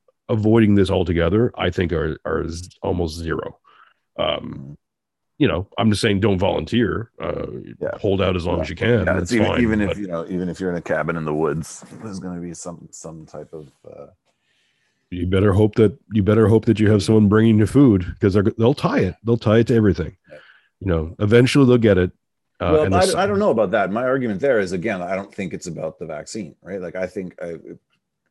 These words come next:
Speaker 2: it was a convenient tool to
Speaker 1: Yeah,
Speaker 2: get
Speaker 1: but they can't back
Speaker 2: to,
Speaker 1: it.
Speaker 2: to, to
Speaker 1: They
Speaker 2: be
Speaker 1: can't
Speaker 2: able
Speaker 1: back
Speaker 2: to
Speaker 1: out
Speaker 2: put
Speaker 1: now.
Speaker 2: in the money.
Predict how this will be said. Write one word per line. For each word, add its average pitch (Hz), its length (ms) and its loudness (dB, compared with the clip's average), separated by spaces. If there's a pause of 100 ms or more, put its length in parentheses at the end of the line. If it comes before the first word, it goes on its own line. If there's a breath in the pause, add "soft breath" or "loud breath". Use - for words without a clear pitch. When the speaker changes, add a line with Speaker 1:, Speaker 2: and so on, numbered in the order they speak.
Speaker 2:
it 87 80 -12
was 85 160 -10
a 95 60 -10
convenient 98 800 -6 (920)
tool 92 600 -6 (960)
to - 80 -14
Speaker 1:
Yeah, 107 180 2
Speaker 2:
get - 40 2
Speaker 1:
but 90 60 0
they 98 60 0
can't 98 240 -2
back 80 160 -2
Speaker 2:
to, - 80 -10
Speaker 1:
it. - 120 -12
Speaker 2:
to, 113 140 -6
to - 60 -10
Speaker 1:
They 101 140 0
Speaker 2:
be 107 60 -2
Speaker 1:
can't 110 100 4
Speaker 2:
able 107 100 0
Speaker 1:
back 80 140 -2
Speaker 2:
to - 60 -6
Speaker 1:
out - 60 -4
Speaker 2:
put 127 100 0
Speaker 1:
now. 120 40 4
Speaker 2:
in 110 120 -2
the 98 80 -4
money. 98 640 -6